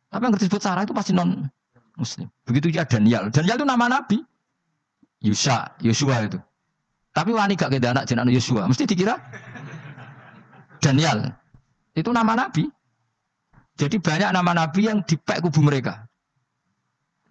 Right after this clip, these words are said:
Akhirnya kini jenenge Solikin. <laughs> Ah, wis, pokoknya ngono-ngono iku.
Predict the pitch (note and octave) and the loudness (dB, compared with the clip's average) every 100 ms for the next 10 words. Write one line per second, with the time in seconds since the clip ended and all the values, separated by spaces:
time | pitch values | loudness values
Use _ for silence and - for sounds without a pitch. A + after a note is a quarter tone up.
0 | _ _ _ _ _ _ _ _ _ _ | _ _ _ _ _ _ _ _ _ _
1 | C3+ F3 B3 A#3+ A#3+ E3+ E3 D3+ A#2 G#2+ | -4 -2 -2 -2 -2 0 0 0 0 0
2 | G#2+ A2+ A#2 G#2+ F2 - - - - - | 0 0 2 2 0 -6 -14 -10 -2 -2
3 | - - - - - - - - E3+ D3+ | -2 -4 -6 -6 -8 -10 -12 -14 -14 -10
4 | - C3 C3+ - D#3 C#3+ E3+ E3 D#3 D3+ | -6 -2 -2 -2 -2 0 0 0 0 0
5 | C#3 G2+ | 0 0